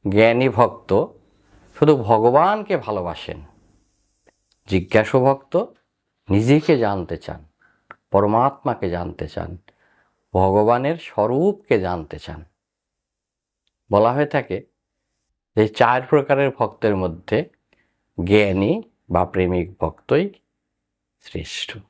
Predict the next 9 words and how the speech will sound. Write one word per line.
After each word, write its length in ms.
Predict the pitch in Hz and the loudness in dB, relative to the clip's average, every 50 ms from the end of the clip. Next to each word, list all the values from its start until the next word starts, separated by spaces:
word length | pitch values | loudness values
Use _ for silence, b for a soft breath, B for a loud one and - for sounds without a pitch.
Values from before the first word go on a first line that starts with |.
| _ _ _ _ _ _ _ _ _ _ _ _ _ _ _ _ _ _ _ _ _ - | _ _ _ _ _ _ _ _ _ _ _ _ _ _ _ _ _ _ _ _ _ -2
এ 80 | 101 | 2
জগতে 380 | 101 107 98 98 98 95 120 110 | 2 2 2 0 -2 -2 -4 -4
তারাই 460 | - 104 95 95 92 92 110 151 170 | -4 -4 -6 -4 -6 -4 -4 -4 -6
শ্রেষ্ঠ, 460 | - - 95 87 - - - - - 90 80 _ _ _ _ _ _ _ _ _ _ _ _ _ _ _ _ - | -6 -8 -12 -12 -12 -14 -16 -16 -16 -16 -16 _ _ _ _ _ _ _ _ _ _ _ _ _ _ _ _ -8
তারা 160 | - 90 92 | -4 -2 -2
নিজেরা 400 | 95 98 98 95 98 104 101 104 104 | -2 0 -2 -2 0 0 0 0 -2
কিচ্ছু 480 | - - 180 180 - - - - - | -2 -2 -2 -2 -2 -8 -8 -6 -6
চান 240 | 127 - 85 82 85 85 82 - | -4 -4 -4 -6 -6 -10 -14 -16
না, 100 | - | -20